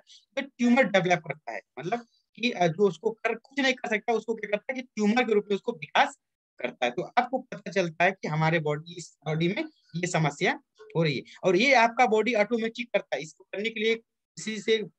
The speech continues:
परमिशन नहीं लेना होता है और किसी से कोई, कोई इसका कोई लेन देन भी नहीं होता है। मगर आप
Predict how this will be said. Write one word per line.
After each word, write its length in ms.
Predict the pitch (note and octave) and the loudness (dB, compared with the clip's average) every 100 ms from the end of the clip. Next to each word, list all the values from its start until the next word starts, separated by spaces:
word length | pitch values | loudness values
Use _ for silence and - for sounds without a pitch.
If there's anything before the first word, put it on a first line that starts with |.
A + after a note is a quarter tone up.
| - | -6
परमिशन 540 | D3+ E3 E3+ F#3 A3 | -2 0 0 0 0
नहीं 140 | G#3 G#3+ | 0 2
लेना 180 | G#3+ | 2
होता 180 | G#3+ G#3 | 0 0
है 120 | G#3+ A#3+ _ _ - | -2 -4 _ _ -6
और 140 | D3+ | -4
किसी 220 | E3 D#3 F#3 | -2 -4 0
से 100 | F#3+ | 0
कोई, 200 | F3+ F3 | 2 0
कोई 480 | F3 E3 E3 D#3 | 2 0 2 0
इसका 240 | D#3 D#3 E3+ | 0 0 -4
कोई 200 | - F#3 | -2 -2
लेन 280 | E3 E3 D#3+ | 0 0 0
देन 120 | E3+ | 0
भी 220 | F#3 - - _ B2 | -2 -6 -12 _ -10
नहीं 80 | B2+ | -10
होता 220 | B2 A#2 | -6 -4
है। 80 | G#2 _ - | -6 _ -10
मगर 180 | F3+ A#3 | -2 0
आप 280 | E3+ A3 | 4 4